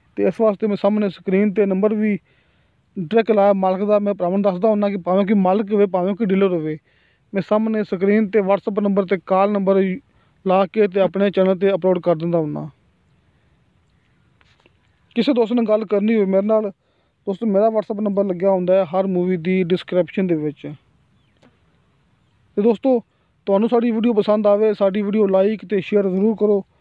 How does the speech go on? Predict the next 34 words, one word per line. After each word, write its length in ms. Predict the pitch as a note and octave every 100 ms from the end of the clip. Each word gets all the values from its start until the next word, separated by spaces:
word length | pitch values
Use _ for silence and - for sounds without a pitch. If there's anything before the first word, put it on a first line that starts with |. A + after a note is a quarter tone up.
| _ _ _
ਤੇ 60 | G3+
ਆਪਣੇ 300 | F#3 G3+ G3
ਬਿਹਤਰੀਨ 540 | F3+ F#3 - F#3+ G#3+
ਜਿਹੇ 140 | G3+ F#3+
ਕਮੈਂਟਸ 260 | G3+ G3+ F3+
ਲੈ 120 | E3+
ਕੇ 140 | D#3
ਭੇਜੋ। 280 | D#3+ D3+ D3+ D3+ _ _ _
ਆ 60 | G3
ਵੇਖੋ, 300 | F#3 B3+ A#3 - _ _ _ _
ਆਪਾਂ 160 | G3 G#3
ਤੁਹਾਨੂੰ 160 | G3
ਦਿਖਾ 280 | G3 F#3+ G3+
ਰਹੇ 200 | B3 B3
ਹਾਂ 80 | A3+
ਕਿ 140 | F#3+
ਬਿਲਕੁਲ 600 | F#3 F3+ B3+ F#3+ A3 A3+
double 320 | F#3+ E3+ G#3+ A3+
road 140 | G3
ਦੇ 60 | G#3
ਉੱਪਰ। 340 | E3 - D#3+ - - - _ G3
ਦੋਸਤੋ, 260 | G#3+ C#4
double 340 | A3 G3 G3 B3+
road 260 | G3+ A#3
ਹੈ, 100 | A#3+ A3+ _ _ _ _
ਬਹਾਵਲਪੁਰ 500 | F#3+ F3+ G3 A3 A3
ਸ਼ਹਿਰ 180 | G#3 G#3+
ਦਾ 120 | A3
ਬੜਾ 300 | G#3 G3+ A3+ A3+
ਹੀ 140 | A#3+
ਮਸ਼ਹੂਰ 540 | G#3 G3 - G3 A#3
ਮਰੂਫ 400 | A#3 F#3+ F#3 G#3+
road 280 | B3+ A3+ A3
ਹੈ 100 | A3+